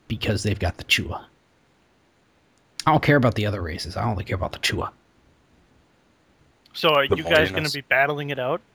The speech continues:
Speaker 2: in Wildstar?
Speaker 3: We may.
Speaker 1: I,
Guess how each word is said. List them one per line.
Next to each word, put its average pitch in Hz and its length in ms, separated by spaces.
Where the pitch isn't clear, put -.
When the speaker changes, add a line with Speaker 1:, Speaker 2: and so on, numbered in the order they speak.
Speaker 2:
in 160 80
Wildstar? 160 640
Speaker 3:
We 90 140
may. 196 240
Speaker 1:
I, 190 160